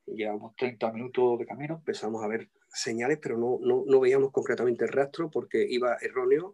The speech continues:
el rastro era erróneo, y vimos que a los cuarenta y cinco minutos de estar en la selva local, intentando localizarlo, porque no había una señal que se había salido,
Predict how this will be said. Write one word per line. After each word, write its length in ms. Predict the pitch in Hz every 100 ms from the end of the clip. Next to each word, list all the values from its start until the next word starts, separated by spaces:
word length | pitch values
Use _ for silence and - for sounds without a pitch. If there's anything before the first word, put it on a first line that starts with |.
| -
el 180 | - -
rastro 260 | 113 - 110
era 140 | 110
erróneo, 320 | 104 110 131
y 80 | -
vimos 240 | 120 123 -
que 300 | 120 107 104 - - - - _
a 80 | -
los 200 | 123 - - - _
cuarenta 380 | - 123 127 127
y 60 |
cinco 320 | 123 151 156 151
minutos 400 | 151 151 156 131
de 80 |
estar 320 | 120 - 127 127
en 80 |
la 100 | 127
selva 260 | 127 135 127
local, 260 | 123 117 120
intentando 420 | 120 117 131 135
localizarlo, 560 | 135 135 135 143 165
porque 220 | 165 - 104
no 100 | 113
había 140 | 120
una 120 | 113
señal 400 | - 107 131 131
que 100 | -
se 120 | 104
había 160 | 95 113
salido, 400 | - 131 139